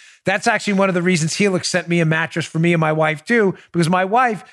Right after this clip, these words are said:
was reading books to my youngest daughter, and everybody wanted to fall asleep on my youngest daughter's Helix Sleep mattress 'cause it's that good. Helix Sleep has a quiz that just takes two minutes. It's a sleep quiz.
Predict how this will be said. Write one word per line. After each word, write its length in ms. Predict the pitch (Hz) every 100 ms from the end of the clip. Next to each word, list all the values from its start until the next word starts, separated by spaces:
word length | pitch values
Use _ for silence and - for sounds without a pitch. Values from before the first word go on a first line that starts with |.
| _
was 160 | 170 151
reading 300 | 208 202 175
books 280 | 190 180 -
to 100 | 180
my 100 | 170
youngest 380 | 170 160 160
daughter, 180 | - 170
and 80 | 175
everybody 340 | 196 208 196
wanted 220 | 190 180 165
to 60 |
fall 240 | - 165 160
asleep 340 | - 160 139 _ -
on 100 | 156
my 120 | 151
youngest 400 | 160 160 151 -
daughter's 320 | 147 139 131
Helix 300 | 156 143 135
Sleep 240 | - 143 123
mattress 400 | 131 127 127 -
'cause 200 | 135 127
it's 160 | 117
that 240 | 139 127 110
good. 180 | 139 101
Helix 300 | 170 175 -
Sleep 260 | 180 175
has 180 | 143 160
a 120 | 165
quiz 480 | 156 - 190 202 113 - - -
that 100 | 151
just 240 | 170 -
takes 220 | 165 160
two 200 | - 208
minutes. 300 | 190 214 -
It's 100 | 147
a 40 | 151
sleep 340 | - 240 262
quiz. 280 | - 110 78